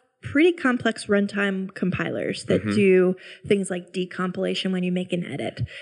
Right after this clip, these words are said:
Speaker 1: So basically what happens when you make an edit is, like, all of the dependencies that could be impacted by that edit get decompiled in the compiler.
Speaker 2: Okay.
Speaker 1: And then reconstructed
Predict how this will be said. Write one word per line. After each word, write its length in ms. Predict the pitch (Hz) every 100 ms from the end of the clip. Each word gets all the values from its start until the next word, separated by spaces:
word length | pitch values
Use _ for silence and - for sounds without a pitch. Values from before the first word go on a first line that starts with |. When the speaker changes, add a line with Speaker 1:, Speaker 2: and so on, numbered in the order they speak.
| -
Speaker 1:
So 180 | - 190
basically 480 | 185 190 220 208 190
what 140 | 185
happens 420 | 190 175 190 185
when 80 | 185
you 100 | 185
make 180 | 180 175
an 80 | 190
edit 300 | 185 185 180
is, 260 | - 180 180
like, 300 | 180 175 - -
all 260 | 202 214
of 140 | 214 214
the 100 | 208
dependencies 720 | 202 196 196 196 208 214 214
that 180 | 190
could 160 | - 180
be 140 | 180
impacted 460 | 175 190 185 - 196
by 160 | 190 185
that 160 | 180
edit 340 | - 185 226 -
get 320 | - - -
decompiled 760 | 247 247 214 - 170 175 214
in 220 | - 190 170
the 80 |
compiler. 600 | 170 175 160 147 208 262 -
Speaker 2:
Okay. 440 | 180 180 135 - -
Speaker 1:
And 180 | 214
then 200 | 208 202
reconstructed 960 | 196 220 226 226 208 - 175 - 143